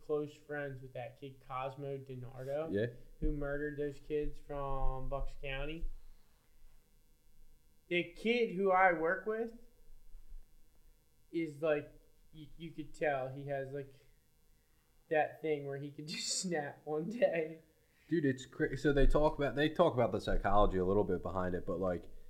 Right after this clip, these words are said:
Speaker 2: so as kids and adolescents, you don't think beyond, like, that moment.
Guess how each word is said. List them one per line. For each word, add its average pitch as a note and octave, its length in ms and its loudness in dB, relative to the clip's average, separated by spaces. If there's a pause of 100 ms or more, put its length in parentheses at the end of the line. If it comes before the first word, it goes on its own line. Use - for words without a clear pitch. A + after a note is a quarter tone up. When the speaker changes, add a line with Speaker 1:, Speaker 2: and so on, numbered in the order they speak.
(1040)
Speaker 2:
so A2 680 0 (1000)
as B2 300 0 (220)
kids B2 400 4
and G#2 320 2 (100)
adolescents, F#2+ 880 -2 (560)
you G#2+ 240 -6
don't A2+ 380 4 (280)
think A2 280 -2 (120)
beyond, F#2+ 520 0
like, E2+ 300 -4
that - 260 4 (200)
moment. F#2 460 0